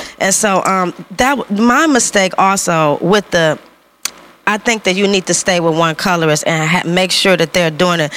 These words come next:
This woman did level, I did not, she did not shock my locks. It was a process of lighting. So you would see that I would have my hair lightened one time, and then I come back and it'd be another lit-, li-,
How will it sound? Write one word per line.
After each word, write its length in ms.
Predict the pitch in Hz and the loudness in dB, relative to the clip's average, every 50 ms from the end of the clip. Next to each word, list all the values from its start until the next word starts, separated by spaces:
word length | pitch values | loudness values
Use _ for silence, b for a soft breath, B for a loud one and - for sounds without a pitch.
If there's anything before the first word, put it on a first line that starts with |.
| B B B B | B B B B
This 260 | - 220 - 269 - | 0 0 0 2 0
woman 420 | 220 214 208 202 196 190 180 170 156 | 0 0 0 0 0 -2 -4 -2 -2
did 320 | 151 190 202 214 214 208 170 | 0 0 2 2 2 2 2
level, 600 | 180 180 185 196 208 214 196 208 202 190 190 180 - - 170 156 - - | 2 2 2 2 0 0 0 0 0 0 -2 -4 -6 -10 -12 -8 -4 -4
I 120 | 208 220 | -2 -2
did 280 | 214 196 165 185 202 185 | -2 -2 0 0 0 0
not, 280 | 185 196 196 196 - | 0 -2 -2 -2 -2
she 160 | - - 226 | -2 -2 -2
did 180 | 196 180 185 175 | 0 0 0 0
not 220 | 175 190 202 220 | 0 -2 -2 -2
shock 360 | 214 - - 214 208 208 - - | -2 -2 -2 -2 -2 -2 -2 -2
my 160 | 202 190 190 | -2 -2 0
locks. 520 | 185 185 180 160 139 120 - - - - B B B B B B B B | 0 0 0 0 -2 -2 -4 -6 -8 -10 B B B B B B B B
It 140 | 220 214 214 | 0 2 2
was 160 | 214 202 160 170 | 2 2 2 0
a 60 | 160 | -2
process 720 | 151 - - 220 220 226 233 226 - 220 220 214 214 208 - | -2 -2 -2 0 0 0 0 -2 0 0 2 2 2 0 -2
of 140 | 170 170 156 | -2 -2 0
lighting. 440 | 165 185 202 208 202 196 190 185 175 | 0 0 0 0 0 0 -2 -2 0
So 120 | - 185 | 0 0
you 180 | 180 190 226 214 | 0 2 2 2
would 140 | 196 175 | 2 0
see 400 | - - - 220 214 214 214 214 | 0 0 0 2 2 2 2 2
that 280 | 202 175 170 160 147 B B B B B _ | 0 0 0 0 -2 B B B B B _
I 120 | - 196 196 | -2 0 2
would 140 | 190 185 | 2 0
have 200 | 185 190 190 185 | 2 0 0 0
my 180 | 180 185 175 180 | -2 -2 -2 0
hair 200 | 190 196 180 175 | 0 0 0 0
lightened 420 | 165 160 175 185 208 202 208 208 | 0 0 0 0 0 -2 -2 -2
one 220 | 208 208 208 208 208 | 0 0 0 0 0
time, 500 | - - 214 208 214 214 214 214 214 208 B B B B - | -2 -2 0 0 -2 -2 -2 -4 -6 -8 B B B B -4
and 100 | 185 180 | -2 -2
then 100 | 185 175 | 0 0
I 100 | 175 170 | -2 -2
come 280 | 170 - - 196 190 185 | -2 -2 -2 -2 -2 -2
back 220 | 170 196 196 190 - | 0 -2 -2 -2 -2
and 220 | 185 170 170 - - _ _ _ _ | -2 -2 -2 -4 -8 _ _ _ _
it'd 260 | - 185 180 180 170 165 | 0 2 2 2 0 0
be 360 | 185 180 175 170 170 165 - - | 0 2 2 2 0 0 0 -2
another 480 | 185 170 165 175 190 196 202 208 208 190 | -2 -2 0 0 0 0 0 2 2 2
lit-, 300 | 196 202 208 214 - - | 2 0 0 0 -2 -2
li-, 200 | 175 196 202 | -2 -2 -2